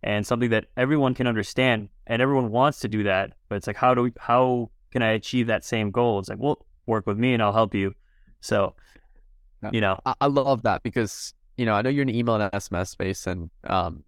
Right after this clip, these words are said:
Speaker 2: you know, you also deal with a lot of copywriting as well.
Speaker 1: Yeah.
Speaker 2: And an effective copywriter is one that knows how to dumb down the copy to be able to articulate thoughts to people.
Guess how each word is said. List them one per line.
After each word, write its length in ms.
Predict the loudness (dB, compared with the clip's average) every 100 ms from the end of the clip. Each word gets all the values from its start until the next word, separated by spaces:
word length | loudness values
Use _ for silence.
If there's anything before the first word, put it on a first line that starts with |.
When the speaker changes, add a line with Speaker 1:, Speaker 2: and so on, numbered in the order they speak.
| _ -4
Speaker 2:
you 120 | 0
know, 80 | 0
you 160 | 2
also 220 | 2 2 -2
deal 120 | -2
with 100 | 0
a 40 |
lot 160 | -2 -2
of 140 | -6
copywriting 500 | -8 -10 -8 -8 -8 -8
as 140 | -6
well. 240 | -2 -2 -4 _ _ _ -10
Speaker 1:
Yeah. 140 | -4 -2
Speaker 2:
And 420 | 0 -2 -4 -8 _ _ _
an 80 | -2
effective 840 | -2 -4 _ -2 -2 -2 -4 -6 -6
copywriter 800 | -4 -4 -4 -8 -6 -6 -8 -12 _ -6
is 160 | -6 -4
one 320 | 0 0 0
that 140 | 0
knows 240 | 0 -2 -2
how 100 | -4
to 80 |
dumb 400 | -4 -4 -4 -4
down 220 | -2 -2 -2
the 100 | -6
copy 480 | -6 -8 -10 -12 -14 -20 -10
to 240 | -2 0
be 180 | 0 0
able 160 | 0
to 100 | -2
articulate 640 | -4 -4 -4 -4 -2 -2 -2
thoughts 320 | -4 -4 -8
to 180 | -6 -6
people. 460 | -4 -8 -8 -10